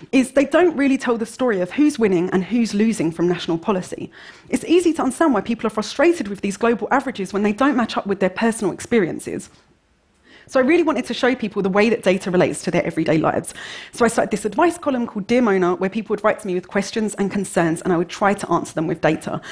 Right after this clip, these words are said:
People really ask me anything, questions like, "Is it normal to sleep in a separate bed to my wife? Uh, do people regret their tattoos?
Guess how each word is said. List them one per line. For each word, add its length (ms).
People 380
really 380
ask 200
me 140
anything, 460
questions 400
like, 240
"Is 120
it 120
normal 340
to 140
sleep 260
in 80
a 40
separate 340
bed 200
to 60
my 140
wife? 560
Uh, 240
do 160
people 260
regret 300
their 80
tattoos? 580